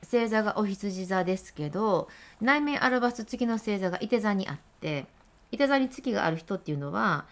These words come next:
身近な人や親しい友人を大切にする。で、喧嘩や仲違いするようなことがあっても自分から折れる。真面目で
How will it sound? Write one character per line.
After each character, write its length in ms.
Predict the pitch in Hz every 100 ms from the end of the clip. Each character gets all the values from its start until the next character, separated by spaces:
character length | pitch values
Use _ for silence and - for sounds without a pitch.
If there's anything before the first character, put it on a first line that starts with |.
| - - - - - - - _
身 120 | 208 240
近 200 | 254 277
な 100 | 240
人 160 | -
や 160 | 180 233
親 200 | - 247
し 240 | - 180
い 40 | 170
友 140 | 185
人 200 | 180 214
を 40 |
大 180 | 254 175
切 260 | 165 147 151
に 180 | 214 285
す 200 | - 135
る。 220 | 131 - _ _ _ _ _ _ _ _ 214
で、 160 | 247 -
喧 220 | 247 220
嘩 360 | 233 226 226 - - _ -
や 160 | 175 156
仲 220 | 170 185 220
違 160 | 190 170
い 40 |
す 100 | 170
る 80 | 180
よ 60 |
う 20 | 165
な 80 |
こ 100 | 151
と 140 | 165 143
が 80 | 143
あ 40 |
っ 20 |
て 180 | - 269
も 140 | 269
自 180 | 135 151
分 220 | 139 139
か 160 | 143 240
ら 220 | 240 - -
折 160 | 135
れ 80 | 127
る。 220 | 131 143 - _ _ _ _ _ _ _ _ _ _ - - _ _ _ -
真 280 | 156 147 143
面 140 | 139
目 60 | 202
で 200 | 254